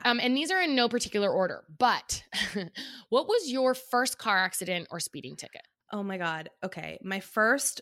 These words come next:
Speaker 2: car accident, I, like, came home to my parents and cried, but it was one where I rear-ended a car, basically.
Speaker 1: Uh-huh.
Speaker 2: I was prob-,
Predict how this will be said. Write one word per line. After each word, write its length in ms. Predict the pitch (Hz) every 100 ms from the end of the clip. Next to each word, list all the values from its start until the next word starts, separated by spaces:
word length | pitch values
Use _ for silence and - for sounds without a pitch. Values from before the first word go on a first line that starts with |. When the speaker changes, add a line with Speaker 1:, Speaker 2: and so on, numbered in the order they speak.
| - _
Speaker 2:
car 260 | - 202 190
accident, 680 | 160 - - 160 156 147 - _ _ _
I, 120 | 190 196
like, 300 | 214 220 -
came 220 | 208 202
home 140 | 208
to 60 | 226
my 80 | 226
parents 320 | 202 170 175
and 120 | 175
cried, 520 | 175 151 139 151 196 -
but 180 | 196 202
it 100 | -
was 240 | 214 208 196
one 520 | 190 185 196 233 247 -
where 280 | 202 190 -
I 60 |
rear-ended 440 | 220 226 233 196 160
a 40 |
car, 280 | - - - _ _
basically. 460 | 165 - - - - - - - -
Speaker 1:
Uh-huh. 120 | 165
Speaker 2:
I 160 | 214 214
was 440 | 220 214 208 202 - _ -
prob-, 380 | 220 202 208